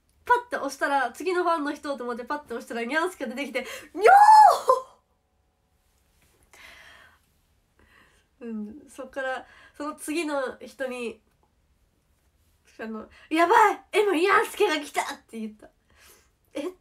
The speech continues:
言われた。<laughs> おもろかったな。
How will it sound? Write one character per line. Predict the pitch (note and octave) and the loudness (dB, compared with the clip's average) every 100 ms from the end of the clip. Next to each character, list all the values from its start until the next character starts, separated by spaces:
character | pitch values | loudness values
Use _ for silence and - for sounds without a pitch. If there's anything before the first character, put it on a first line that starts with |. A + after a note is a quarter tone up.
| - | -6
言 | |
わ | A#3 | -6
れ | B3 | -6
た。 | D4+ - - _ _ _ _ _ _ _ _ _ | -10 -16 -20 _ _ _ _ _ _ _ _ _
<laughs> | - - - _ - - - - - - _ _ _ A4 G#4+ F4+ - - | -4 -4 -4 _ -16 -16 -8 -6 -6 -12 _ _ _ -18 -16 -16 -20 -20
お | |
も | A3+ A#3 | -16 -16
ろ | A3+ | -16
か | - | -20
っ | G#3+ | -20
た | - | -20
な。 | - | -20